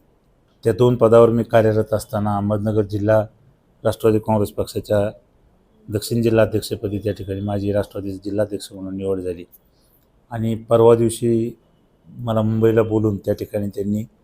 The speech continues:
धुळे जिल्ह्याची जबाबदारी पण निरीक्षक म्हणून त्या ठिकाणी दिली. एकाच वेळी एवढ्या पदावर काम करणं मला अशक्य असल्यामुळे आणि धुळ्याची जबाबदारी माझ्यावर देऊन त्या ठिकाणी धुळ्याचा निरीक्षक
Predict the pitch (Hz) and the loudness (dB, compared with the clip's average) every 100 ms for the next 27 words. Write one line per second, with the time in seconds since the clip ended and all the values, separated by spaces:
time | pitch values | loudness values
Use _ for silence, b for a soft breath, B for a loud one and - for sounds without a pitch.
0 | _ _ _ 104 110 123 117 110 104 101 | _ _ _ 0 6 6 6 4 2 0
1 | 101 98 98 95 - 92 92 - 104 110 | 0 0 -2 -4 -6 -10 -12 -6 -4 -4
2 | - 101 95 92 90 90 95 92 90 90 | -8 -14 -12 -10 -10 -12 -14 -16 -12 -14
3 | 85 _ _ _ _ _ _ _ - 107 | -14 _ _ _ _ _ _ _ -8 -6
4 | 107 127 117 120 123 120 117 - - 120 | -2 0 0 2 2 2 -2 -12 -8 0
5 | 113 113 113 110 110 110 - 110 110 107 | 2 2 2 2 2 0 -2 -2 -2 -6
6 | 101 107 104 104 - - - 98 - 101 | -6 -4 -2 -2 -4 -12 -10 -10 -8 -6
7 | 101 92 - _ _ _ _ - 107 92 | -4 -4 -6 _ _ _ _ -8 -8 -4
8 | 98 107 113 104 113 110 107 110 110 107 | 0 0 0 2 2 2 2 0 0 -2
9 | 107 107 104 107 110 104 107 101 107 104 | -2 -2 -4 -6 -6 -6 -8 -8 -14 -14
10 | 98 104 101 104 107 - | -10 -10 -8 -10 -12 -12